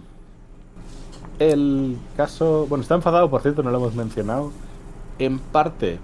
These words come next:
porque el, lo, todo lo que es seres fantásticos y animales fantásticos les ha puesto un poquito, mm,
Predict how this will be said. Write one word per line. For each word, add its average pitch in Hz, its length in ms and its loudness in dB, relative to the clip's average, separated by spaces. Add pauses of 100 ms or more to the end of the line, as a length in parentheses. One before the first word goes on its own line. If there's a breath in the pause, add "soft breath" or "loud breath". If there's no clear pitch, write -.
porque 107 920 0
el, 104 680 -4
lo, 110 320 2
todo 135 220 6
lo 135 120 8
que 135 60 2
es 131 80 2
seres - 600 0
fantásticos 117 720 0
y 117 40 -2
animales 113 320 0
fantásticos 110 720 2
les 101 180 -2
ha 107 120 0
puesto 117 320 0
un 110 100 0
poquito, 104 840 0
mm, 101 200 -4